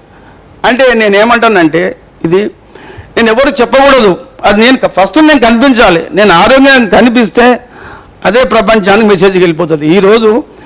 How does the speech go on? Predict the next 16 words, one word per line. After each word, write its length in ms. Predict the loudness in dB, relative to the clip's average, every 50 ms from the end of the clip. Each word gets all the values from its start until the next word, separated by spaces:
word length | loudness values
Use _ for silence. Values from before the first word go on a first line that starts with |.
| -20 -20 -20 -20 -18 -10 -6 -4
ఎందుకో 200 | -4 -2 -2 -2 -2 -2 -2 -2
చెప్పాలని 460 | -2 -2 0 0 2 2 2 2 0 0
ఇనిషియేట్ 280 | -2 -2 0 0 0 0 -2
తీసుకొని 280 | -4 -2 -2 -2 -2 0
ఇవన్నీ 200 | 0 0 0 0 0
చెప్పగలుగుతున్నాను 560 | -2 0 0 0 0 0 0 0 -2 0 -2 -2
నేను. 140 | -4 -6 -10 -14 -18 -18 -18 -18 -18 -20 -20 -20 -20 -20 -20 -20 -20 -20 -20 -20 -20 -20 -20 -14 -10 -6
ఇందులో 180 | -4 -4 -2 -2 -4
మీకు 140 | -4 -4 -2 -2
ఏమన్నా 200 | -2 -2 -2 -2 -4
నేను 100 | -4 -6 -6 -4
చాలా 200 | -2 0 0 2 2
మంది 180 | 2 0 0 0
చెప్పదలుచుకుంటే 680 | 0 0 0 0 0 0 -2 -2 -4 -2 0 0 0 0 -2 -4 -6 -6
నాకు 140 | -4 -4 -4 -6
ఇష్టం 260 | -6 -4 -2 0 0